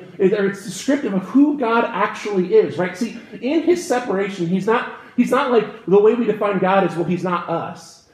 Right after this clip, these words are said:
No, we define him by what he is. What he is is supremely good. It's,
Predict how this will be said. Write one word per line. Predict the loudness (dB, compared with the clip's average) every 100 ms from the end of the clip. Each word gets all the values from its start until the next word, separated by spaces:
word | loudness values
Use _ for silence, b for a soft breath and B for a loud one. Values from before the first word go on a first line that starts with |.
| b
No, | 0
we | 0
define | 0 0 2
him |
by | 2
what | 2 0
he | -6 -10 -2
is. | 2 2 2
What | -2
he | -4 -4 -2
is | -2 -2
is | -6 -6
supremely | -8 -8 -6 -4 0 -2 -2 B B -12 -6
good. | 2 4 4 2
It's, | -2 -2 -6